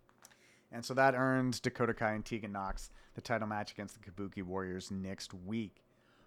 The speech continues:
We then went to our main event for the N X T North American Championship. This was an epic match. Uh, <laughs> so much stuff happened here.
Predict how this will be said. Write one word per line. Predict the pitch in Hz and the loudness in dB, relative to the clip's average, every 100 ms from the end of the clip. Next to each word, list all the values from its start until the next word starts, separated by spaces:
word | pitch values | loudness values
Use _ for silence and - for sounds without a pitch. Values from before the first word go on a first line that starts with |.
| - | -6
We | 123 | -2
then | 131 170 220 | 6 6 8
went | 220 214 | 8 8
to | 185 | 10
our | 170 147 | 10 10
main | 151 165 226 | 8 6 6
event | 220 143 156 160 | 4 6 4 2
for | 139 | -2
the | 131 - | -4 -2
N | 170 | 2
X | 233 196 | 4 2
T | - 175 | 0 2
North | 139 131 143 160 196 190 | 2 6 10 12 12 10
American | 151 139 139 147 175 180 165 151 | 4 4 8 10 10 8 4 6
Championship. | - 160 165 180 170 165 - 185 185 - - - | 6 6 6 6 4 4 6 6 6 -10 -20 -8
This | 139 208 294 233 | 10 12 12 12
was | 262 294 233 | 10 10 10
an | 190 - - | 8 2 2
epic | 185 185 196 170 - | 6 8 8 6 4
match. | 147 110 95 - - - - - - _ - | 2 2 -2 -12 -14 -20 -20 -20 -20 _ -2
Uh, | 127 139 143 147 165 151 - 214 156 | 2 4 4 2 0 0 2 2 2
<laughs> | 147 - - - | -8 -12 -20 0
so | - - 269 294 | 4 12 12 12
much | 294 254 226 | 12 10 10
stuff | - 208 196 | 8 8 10
happened | 185 175 170 151 | 10 10 8 4
here. | 123 147 139 135 | 4 6 8 6